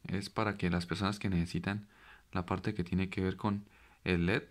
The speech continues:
de notificaciones que, que este teléfono incorpora, que trae en la parte de acá arriba, para notificarnos que nos tenemos una, un mensaje o llamadas o alguna, una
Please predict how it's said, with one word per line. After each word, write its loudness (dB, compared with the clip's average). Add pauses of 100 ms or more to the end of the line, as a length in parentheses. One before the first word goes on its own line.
(160)
de 2
notificaciones 0
que, -2
que -2
este -6
teléfono 0
incorpora, 0
que -2
trae -2
en 0
la -4
parte -4
de 0
acá -2
arriba, 0 (720)
para 0
notificarnos 2
que -2
nos 0
tenemos 0
una, 0 (1080)
un 0
mensaje 2
o 4
llamadas 4
o 2
alguna, 0
una 2